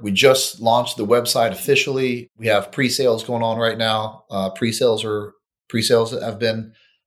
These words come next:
have been good. We officially launch November fifteenth. Website will be completely up and running. You know, uh, orders will be shipped out same day. That's on the business side of things.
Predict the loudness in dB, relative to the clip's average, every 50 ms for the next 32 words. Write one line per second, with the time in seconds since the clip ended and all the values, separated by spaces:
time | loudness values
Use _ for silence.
0 | -8 -6 -2 0 0 0 0 -2 -2 0 2 4 4 2 2 -2 -10 -18 _ _
1 | _ _ _ -6 -2 -2 -2 -2 -2 -6 -10 -4 0 2 2 2 2 0 0 2
2 | 2 2 2 2 0 -2 -4 -4 -6 _ -6 -4 -2 0 0 0 0 -2 -4 -6
3 | -6 -4 -4 -4 -4 -4 -6 -10 -10 -10 -10 -12 -16 _ _ _ _ _ _ _
4 | _ _ 0 0 0 0 0 0 0 0 0 -2 -6 -8 -8 -10 -10 -10 -8 -6
5 | -6 -4 -2 0 0 0 0 -2 -6 -4 -2 -2 0 0 -2 -4 -4 -6 -8 -12
6 | -18 _ _ _ _ -14 -8 -4 -2 -2 0 -2 -2 -2 -4 -4 -4 -6 -8 -10
7 | -12 -10 -6 -4 -4 -4 -4 -6 -8 -8 -10 -8 -6 -6 -6 -6 -6 -6 -8 -10
8 | -14 _ -4 -2 0 0 0 0 0 2 2 2 2 0 -2 -6 -12 _ _ _
9 | -6 -2 -2 0 0 -2 -2 -2 -2 -4 -4 -6 -10 -16 _ _ _ _ _ _
10 | -20 -20 -20 _ _ _ _ _ 2 4 4 4 2 0 -2 -2 -2 -2 -2 -2
11 | -2 -2 -4 0 2 4 4 4 2 -2 -6 -6 -6 -4 -4 -4 -6 -6 -10 -14